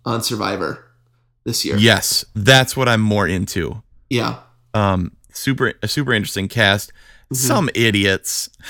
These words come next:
Speaker 2: <laughs>
Speaker 1: Always some idiots.
Speaker 2: <laughs> Um, but some genius players.
Speaker 1: Oh, yeah.
Speaker 2: I just feel
Speaker 1: I'm
Speaker 2: like the
Speaker 1: liking it.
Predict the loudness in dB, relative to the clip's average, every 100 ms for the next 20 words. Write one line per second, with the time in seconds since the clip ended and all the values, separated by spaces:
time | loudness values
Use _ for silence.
0 | -6 -6 -2 -6 -6 -12 -8 2 4 6
1 | 4 4 2 2 2 0 -2 -4 -2 -2
2 | 0 -2 -8 -12 -14 -14 -14 -4 2 4
3 | 4 2 0 2 0 0 2 2 2 0
4 | -2 0 4 2 0 -6 -12 -20 _ _
5 | _ -2 0 -2 -4 -12 _ _ 2 2
6 | 2 2 2 2 2